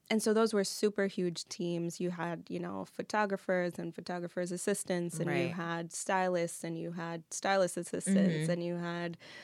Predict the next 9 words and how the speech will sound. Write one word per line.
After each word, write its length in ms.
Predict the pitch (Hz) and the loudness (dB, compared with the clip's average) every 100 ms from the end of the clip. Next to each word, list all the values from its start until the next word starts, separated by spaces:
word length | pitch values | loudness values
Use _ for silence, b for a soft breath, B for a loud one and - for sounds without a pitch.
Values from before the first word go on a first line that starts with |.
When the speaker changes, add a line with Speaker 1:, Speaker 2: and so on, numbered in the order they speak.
| B | B
Speaker 1:
um, 300 | - 165 165 160 | -4 -2 0 -2
the 100 | 165 | -4
talent 500 | 165 165 160 175 190 | -2 -2 0 0 -2
and 200 | 190 175 | -2 0
their 240 | 170 165 165 _ - | 2 0 -2 _ -10
whole 260 | - 165 170 | -2 -2 -2
team. 480 | - 180 190 220 | -2 -2 0 2
<laughs> 60 | 240 | 2
Speaker 2:
Yeah. 260 | 185 151 | 4 4